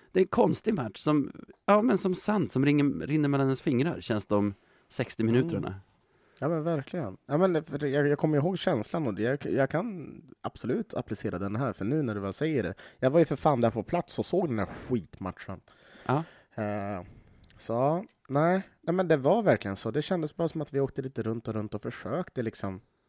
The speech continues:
Speaker 2: komma till något som inte riktigt fanns, om du förstår vad jag menar.
Speaker 1: Ja.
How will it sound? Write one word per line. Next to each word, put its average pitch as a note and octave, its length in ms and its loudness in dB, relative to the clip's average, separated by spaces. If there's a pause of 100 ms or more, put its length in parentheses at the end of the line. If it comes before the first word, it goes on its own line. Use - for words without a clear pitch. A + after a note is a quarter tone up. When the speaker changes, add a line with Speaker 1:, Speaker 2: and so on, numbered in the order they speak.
(360)
Speaker 2:
komma G#2+ 280 -6
till A2 120 -8
något G2+ 120 -6
som A2+ 140 -4
inte A2 180 -4
riktigt A2 260 -6
fanns, G#2 640 -4
om G#2 120 -10
du G2 60 -4
förstår G2 160 -10
vad F#2 60 -4
jag F2+ 60 -8 (120)
menar. F2 160 -12
Speaker 1:
Ja. A#2+ 180 2